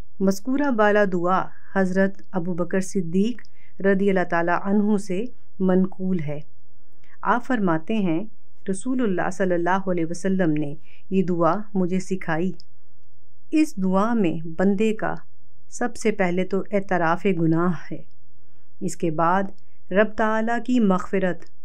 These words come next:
और रहमत का ज़िक्र है। बंदे का सबसे पहला कदम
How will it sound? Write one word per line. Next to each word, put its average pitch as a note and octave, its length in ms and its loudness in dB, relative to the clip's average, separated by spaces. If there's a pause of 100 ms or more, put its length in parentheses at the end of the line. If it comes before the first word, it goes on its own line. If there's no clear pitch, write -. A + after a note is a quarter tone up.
(220)
और A#3+ 180 0
रहमत F#3 440 0
का E3+ 160 0
ज़िक्र D#3+ 300 -2
है। C#3 200 -4 (800)
बंदे F3+ 360 2
का A3+ 180 -2 (340)
सबसे D4 760 0
पहला G#3 400 0
कदम E3 360 0